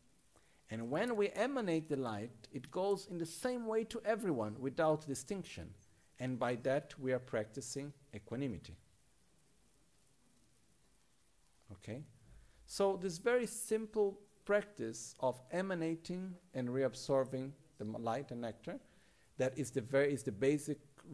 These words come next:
visualization for all mantras recitation normally. There are many different types of visualization that can be done with all the mantras. But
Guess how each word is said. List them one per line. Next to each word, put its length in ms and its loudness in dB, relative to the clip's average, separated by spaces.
visualization 920 0
for 240 -4
all 200 8
mantras 480 -2
recitation 760 -4
normally. 400 -4
There 120 0
are 40 0
many 300 6
different 380 -2
types 280 0
of 120 -2
visualization 760 -2
that 160 -2
can 200 -4
be 80 -2
done 240 0
with 140 -4
all 180 2
the 100 0
mantras. 560 -6
But 260 -4